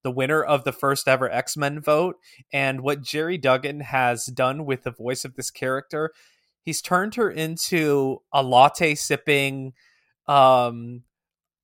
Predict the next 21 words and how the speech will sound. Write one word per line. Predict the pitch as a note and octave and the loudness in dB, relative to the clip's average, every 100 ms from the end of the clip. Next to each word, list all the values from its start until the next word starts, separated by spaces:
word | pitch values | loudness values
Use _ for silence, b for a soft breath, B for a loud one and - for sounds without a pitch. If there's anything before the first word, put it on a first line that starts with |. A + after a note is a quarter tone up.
| - | 2
like, | D3 C#3+ - | 2 2 4
it | F3+ - | 4 4
girl. | C#3 C#3 G3 - _ | 2 0 0 -4 _
Like, | D#3 - | -8 -4
it's | D3+ - | -4 -2
fascinating | - E3 F#3+ D#3 B2+ A#2+ A#2 | 4 4 4 0 0 -2 -2
what | A#2+ B2+ | -2 -4
he's | C#3 A#2+ | -4 -4
done | D3 C#3+ | -4 -4
with | C3+ | -6
this | B2+ | -10
character, | - C#3 C#3 C3 - G#2 G#2 b b b - | -6 0 0 0 -4 -10 -12 b b b -4
who, | E3 D3+ C#3+ C3+ - | 0 2 2 -2 -8
it's | D#3 | -12
hard | - G3+ | 0 0
to | A3 | 0
believe | D#3 D#3+ | -2 -2
that | D3 - | -4 -4
the, | B2+ A#2+ A#2+ | -4 -4 -6
the | B2 | -8
character, | - D3 D3 - C#3+ C3 | -4 -2 -4 -4 -4 -4